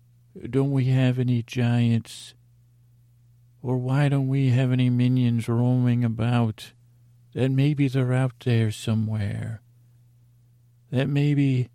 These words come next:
their work is done. But what I have to say to all of you is that their work is missing, it's not done. And that without the giants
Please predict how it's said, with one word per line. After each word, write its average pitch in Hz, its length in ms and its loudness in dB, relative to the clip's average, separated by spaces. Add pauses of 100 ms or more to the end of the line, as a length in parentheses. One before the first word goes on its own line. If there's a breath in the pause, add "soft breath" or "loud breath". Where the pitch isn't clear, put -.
(600)
their 131 180 0
work 127 420 -2
is 123 220 -2
done. 117 760 -2 (960)
But 131 100 -6
what 131 180 0
I 139 180 2
have 135 320 2
to 123 140 -10
say 123 320 -2
to 117 100 0
all 110 240 -4
of 107 140 -8
you 113 500 -6 (1160)
is 113 220 -6
that 123 160 0
their 127 120 0
work 127 300 0
is 120 180 -4
missing, 123 540 0
it's 113 260 -2
not 107 260 0
done. 110 540 -6 (1800)
And 123 180 0
that 131 160 2
without 131 440 0
the 123 120 -2
giants 117 1000 -2